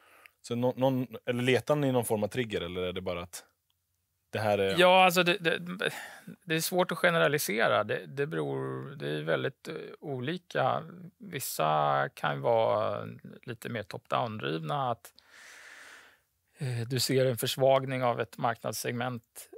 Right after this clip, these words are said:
Speaker 2: eh, som ligger lite längre fram i tiden, rent strukturellt, men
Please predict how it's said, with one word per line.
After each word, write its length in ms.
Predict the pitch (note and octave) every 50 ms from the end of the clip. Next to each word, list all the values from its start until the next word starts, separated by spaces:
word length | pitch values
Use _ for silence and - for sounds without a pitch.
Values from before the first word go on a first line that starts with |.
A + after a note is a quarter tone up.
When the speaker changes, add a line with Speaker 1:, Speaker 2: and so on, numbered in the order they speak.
| - - -
Speaker 2:
eh, 560 | - - - G#1 - A1 A1 - - - - - - - - _ _ _ F#3+ - _ _ _ _ _ _ _ _ _ _ _ _ _ _ _ _ _ _ _ _ _ _
som 460 | - - - - - - C#3+ C3 B2 A#2+
ligger 300 | B2 B2 A2+ B2+ B2+ A#2+
lite 300 | B2 A#2+ A#2+ A2+ - -
längre 300 | A#2+ A#2+ A#2 A#2+ A#2+ A#2+
fram 220 | A#2 - C3 A#2+ A#2+
i 40 | A#2
tiden, 680 | - E3 F#3 G3 F#3+ F#3 F3+ F3 E3+ E3 E3+ E3+ E3 - - -
rent 220 | D3+ C3+ B2+ B2
strukturellt, 840 | - - - - - - E3+ F3 G3+ G#3+ F#3+ F3+ - _ - - - - _ _ _ -
men 520 | D3 C#3 C3+ C3 C3 C3 C3+ C3+ C#3